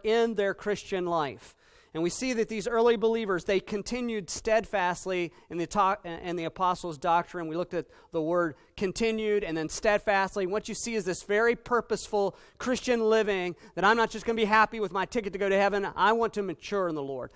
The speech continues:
I wanna grow in the Lord. And that word maturing was in the middle of that passage in Acts two. We've been preaching it for a complete year now on Sunday mornings, this series, What in the World Should the Church Be Doing? It's in the middle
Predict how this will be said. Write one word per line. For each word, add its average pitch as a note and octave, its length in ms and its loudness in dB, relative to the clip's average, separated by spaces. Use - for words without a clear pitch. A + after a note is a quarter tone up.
I G3 100 6
wanna A#3 180 6
grow G3+ 640 6
in F3 140 -6
the D#3 80 -6
Lord. C#3 400 -8
And D#3+ 120 -2
that C4 280 6
word A#3 260 6
maturing A3+ 600 2
was G3+ 160 -2
in G3+ 140 0
the G3 40 -4
middle G#3 440 4
of E3+ 100 -8
that G3 240 2
passage G3 540 -2
in F3 80 -4
Acts F3+ 320 -4
two. G3+ 320 0
We've C4+ 160 0
been - 120 0
preaching A#3+ 400 -4
it A#3+ 100 -4
for F#3+ 140 -2
a E3+ 40 0
complete A#3 460 -4
year G3 340 0
now D#3+ 300 0
on F3 120 -6
Sunday G3 340 0
mornings, E3+ 420 -2
this D#3 180 -6
series, E3 540 -4
What G3+ 220 6
in G3+ 100 -8
the G3 80 -2
World F3 320 -2
Should F3 140 -10
the D#3+ 80 -8
Church - 340 -10
Be E3+ 140 -2
Doing? E3 340 -4
It's G3+ 280 0
in A3 140 -4
the G#3+ 60 0
middle A#3 460 2